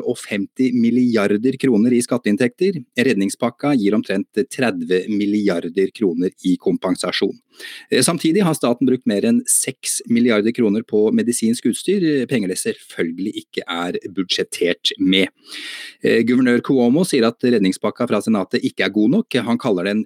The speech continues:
grusomt, eh, dårlig. Ordfører de Blasio kaller den umoralsk. Eh, og som vår gode venn, eh, og gjest i Trump mot verden, Anders Giæver, skrev i V G i går, «New York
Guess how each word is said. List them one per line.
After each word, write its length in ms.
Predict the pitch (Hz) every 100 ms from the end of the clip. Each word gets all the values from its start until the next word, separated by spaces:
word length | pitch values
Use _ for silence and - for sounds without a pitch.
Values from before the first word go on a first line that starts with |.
| -
grusomt, 840 | 104 120 135 117 113 - 120 131 _
eh, 140 | 123 123
dårlig. 400 | 135 123 208 - - - - -
Ordfører 560 | 131 92 107 101 113 113
de 120 | 113
Blasio 680 | 107 95 - 127 131 127 120
kaller 280 | 123 92 90
den 180 | 104 120 147
umoralsk. 1200 | 131 92 87 95 95 104 113 98 - - - 101
Eh, 320 | 98 95 95
og 80 | 127
som 140 | 147
vår 60 | 165
gode 260 | 170 156 156 160
venn, 220 | 151 196 190
eh, 240 | 160 160
og 160 | 160 156
gjest 320 | 196 - 165
i 160 | 160
Trump 240 | 156 147 -
mot 100 | 143
verden, 340 | 131 127 147
Anders 380 | 143 127 139 -
Giæver, 640 | 139 131 120 123 127 160 170 156
skrev 420 | - 131 131 139
i 80 | 135
V 180 | 139 120
G 120 | 120 127
i 40 | 135
går, 340 | 147 185 165 _ - - - -
«New 240 | 120 135
York 400 | 135 135 139 -